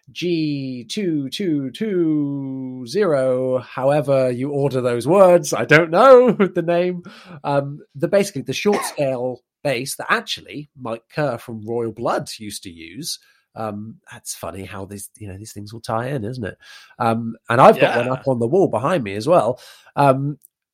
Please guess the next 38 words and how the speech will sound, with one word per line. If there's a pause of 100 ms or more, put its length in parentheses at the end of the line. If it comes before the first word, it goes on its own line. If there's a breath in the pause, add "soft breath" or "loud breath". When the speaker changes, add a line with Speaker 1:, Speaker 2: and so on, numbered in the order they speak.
(600)
Speaker 1:
they
sell
them (420)
with, (120)
quote, (640 soft breath)
"mini
humbuckers." (200)
Every
website
you'll
go
on
says (200)
humbuckers
or
mini
humbuckers. (360 loud breath)
Um,
and
after
experimenting,
when,
um, (180)
our
friend
Low
End
Lobster,
who
I'm
sure
you
will
all
be
aware
of, (380 loud breath)
um,